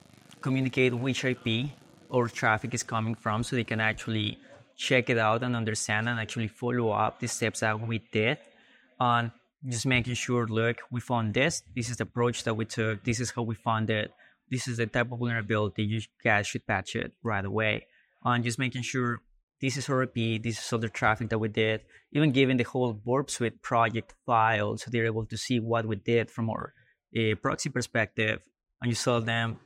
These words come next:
"We did not try to attempt anything else. We just tried to see two of the credentials just to make sure they were valid. Indeed, they were valid. Please fix it." On that specific time, two hours later, they answered. Other two hours later, they patched it.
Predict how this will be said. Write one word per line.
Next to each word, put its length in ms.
"We 200
did 140
not 420
try 260
to 100
attempt 340
anything 380
else. 260
We 80
just 160
tried 200
to 60
see 380
two 140
of 80
the 80
credentials 460
just 160
to 40
make 200
sure 100
they 140
were 100
valid. 480
Indeed, 380
they 100
were 140
valid. 560
Please 180
fix 360
it." 220
On 280
that 280
specific 480
time, 500
two 140
hours 300
later, 320
they 180
answered. 680
Other 160
two 180
hours 260
later, 220
they 120
patched 420
it. 240